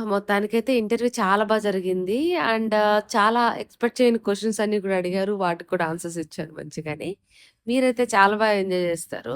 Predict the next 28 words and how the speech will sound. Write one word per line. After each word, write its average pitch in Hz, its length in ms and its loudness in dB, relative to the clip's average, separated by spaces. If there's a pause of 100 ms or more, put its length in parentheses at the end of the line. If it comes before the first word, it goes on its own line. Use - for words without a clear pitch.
And, 202 300 -2
ఆ, 180 100 0 (800)
ఈ 226 80 -6
వీడియో 247 340 2
రీచ్ 233 280 0
కూడా 226 180 0
బాగుంటది 202 460 2
అనుకుంటున్నా 170 440 -4
నేనైతే. 151 480 -6 (600)
ఇంక 208 160 -4
మేమైతే 190 400 0
స్టార్ట్ 185 340 -2
అయిపోతున్నామండి. 214 760 -2
ఫుల్ 226 500 -2
స్వెట్టింగ్ 226 440 -2
వచ్చేస్తుంది. 220 640 -4
నేను 240 240 0
రావడమే 202 480 0
చాలా 196 280 -2
లేట్ 190 240 -2
వచ్చాం. 190 320 -6
Actually 208 380 -4
టూ 220 140 -2
ఓ 220 120 2
క్లాక్‌కి 214 360 0
రండి 185 260 -2
ఇంటర్వ్యూకి 180 440 -4
అన్నారు. 156 320 -6